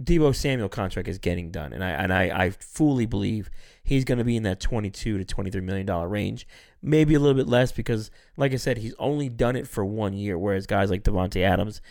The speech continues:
and Tyreek Hill, I think when together combined, have, like, eleven Pro Bowls and, like, six or seven All-Pros. Like, that's, that's the difference between those two guys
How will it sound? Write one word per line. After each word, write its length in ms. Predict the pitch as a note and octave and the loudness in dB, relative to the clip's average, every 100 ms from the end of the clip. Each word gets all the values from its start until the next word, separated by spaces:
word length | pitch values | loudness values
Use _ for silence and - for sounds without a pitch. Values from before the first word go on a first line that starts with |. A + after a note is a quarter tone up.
| - - - - | -20 -20 -8 -2
and 160 | A#2+ | 0
Tyreek 320 | A#2+ A2 F#2+ | 4 4 4
Hill, 200 | - G#2+ | 4 4
I 80 | F#2 | 4
think 180 | F2+ A2 | 2 -2
when 180 | F#2 - | -4 -6
together 560 | - G#2+ G2 G2 F2+ - _ _ - | -6 0 2 2 -2 -8 _ _ -4
combined, 460 | A#2+ G#2+ G2+ F#2 | -2 2 2 2
have, 180 | F#2+ F#2+ | -2 -2
like, 160 | F2 G2 | -2 0
eleven 340 | F2+ F#2+ G2 | 0 0 2
Pro 220 | - F#2 | 2 4
Bowls 420 | F2 E2 D#2+ - - - _ - | 0 -2 -4 -8 -16 -20 _ -8
and, 180 | - F2+ | -4 -4
like, 200 | F2+ - | -6 -4
six 320 | - G#2 - | 2 2 2
or 60 | |
seven 340 | - G2+ F#2 F2 | -2 0 2 0
All-Pros. 600 | F2+ - F#2 F2+ E2 - - - - | 0 0 2 0 -2 -6 -20 -20 -6
Like, 240 | F2+ G2+ | -6 -2
that's, 280 | - G#2 - | 2 2 0
that's 280 | B2+ A2+ - | 0 0 0
the 60 | A#2 | -2
difference 460 | - C3+ A#2+ G2+ | 2 2 0 -2
between 320 | G2+ - G2 | 0 2 2
those 180 | G2 G2+ | 0 -4
two 180 | - G2+ | -4 -4
guys 360 | A2 F2+ E2+ | 0 0 -2